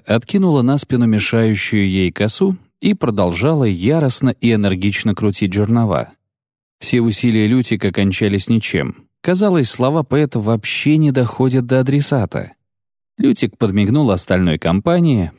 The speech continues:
прикинулся, будто вздыхает, возвел очи к горе, но не отступил.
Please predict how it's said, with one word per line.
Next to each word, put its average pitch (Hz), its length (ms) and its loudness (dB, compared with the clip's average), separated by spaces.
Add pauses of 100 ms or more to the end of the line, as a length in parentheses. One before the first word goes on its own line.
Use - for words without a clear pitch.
(160)
прикинулся, 156 640 0
будто 95 320 -2
вздыхает, 107 680 0 (220)
возвел 120 540 0
очи 104 300 0
к 87 40 -6
горе, 156 400 2 (340)
но 107 260 2
не 90 140 2
отступил. 107 680 -2